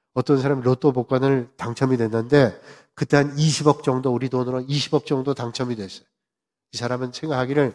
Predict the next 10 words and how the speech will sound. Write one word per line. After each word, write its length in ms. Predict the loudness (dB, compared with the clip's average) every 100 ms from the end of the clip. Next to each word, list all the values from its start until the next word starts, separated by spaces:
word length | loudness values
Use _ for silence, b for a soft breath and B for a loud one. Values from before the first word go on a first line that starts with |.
| b b b _
로또 300 | 2 4 4
돼서 200 | 4 0
망한 300 | -2 -2 -2
사람 240 | 0 -2 0
많으니 500 | -2 -4 -2 -2 -4 _
난 120 | -6
정신 300 | -4 -6 -4
똑바로 320 | -6 -2 -2 -2
차리자. 360 | -6 -10 -12 _ _
그래서 420 | -4 2 4 2